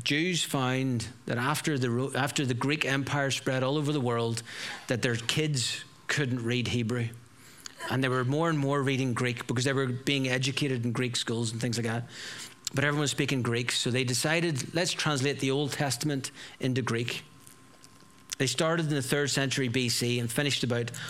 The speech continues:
one thirty-two B C. So they've got an, a Greek Old Testament. And this word that Paul uses here,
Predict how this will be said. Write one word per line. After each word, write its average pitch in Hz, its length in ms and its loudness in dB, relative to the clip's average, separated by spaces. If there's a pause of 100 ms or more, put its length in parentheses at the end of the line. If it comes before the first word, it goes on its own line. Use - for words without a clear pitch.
(160)
one 131 240 0
thirty-two 123 560 0
B 120 160 0
C. 113 220 0
So 151 160 0
they've 139 120 2
got 135 200 0
an, 123 260 0
a 123 40 -4
Greek 139 460 0
Old 135 220 0
Testament. 131 640 -2 (1080)
And 139 140 2
this 175 200 0
word 160 240 2
that 139 160 -2
Paul 139 360 2
uses 135 300 0
here, 127 480 0